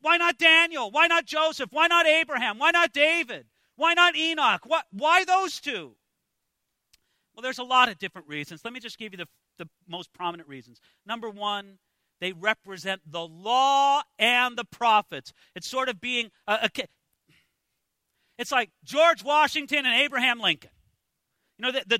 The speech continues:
two, you know, biggest guys right there. They're there. Those two great men talking it up with Jesus.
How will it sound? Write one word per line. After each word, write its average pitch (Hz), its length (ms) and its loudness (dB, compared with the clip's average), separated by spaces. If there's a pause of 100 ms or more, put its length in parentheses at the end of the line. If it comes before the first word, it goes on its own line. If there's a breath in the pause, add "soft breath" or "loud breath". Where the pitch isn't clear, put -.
two, 320 540 -8 (200)
you 240 100 -10
know, 240 180 -4 (480)
biggest 285 400 -2
guys 160 480 0
right 165 260 0
there. 92 220 -20 (720)
They're 240 160 -2
there. 196 140 -4
Those 208 240 -10
two 302 400 -14
great 240 420 -2
men 185 300 -6 (400)
talking 208 320 -2
it 170 60 -10
up 160 140 -10
with 135 120 -20
Jesus. - 440 -20